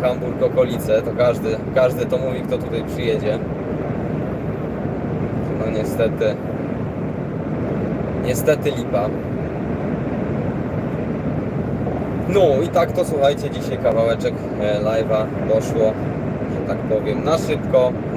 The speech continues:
Nocny live z życia trackera. <laughs> Kawałek z mojej pracy, z mojego życia codziennego, słuchajcie. Akurat pech chce, że, że nocki same tutaj mam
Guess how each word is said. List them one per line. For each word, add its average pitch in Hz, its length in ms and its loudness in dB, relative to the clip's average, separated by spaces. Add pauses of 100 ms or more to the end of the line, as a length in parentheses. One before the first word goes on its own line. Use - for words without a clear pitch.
Nocny 147 580 0 (220)
live 107 320 2 (540)
z - 60 -2
życia - 260 0
trackera. 110 580 2 (180)
<laughs> 127 220 -2 (2000)
Kawałek 107 420 6
z - 80 -2
mojej 123 380 2 (400)
pracy, 120 400 2
z 107 60 -4
mojego 110 340 0
życia 110 300 0
codziennego, 113 800 0
słuchajcie. 101 580 0 (1800)
Akurat 120 340 4
pech 120 260 0 (180)
chce, 120 260 4
że, 110 220 2 (280)
że 135 100 2
nocki - 460 2
same - 320 -2
tutaj - 320 -4
mam 82 180 -4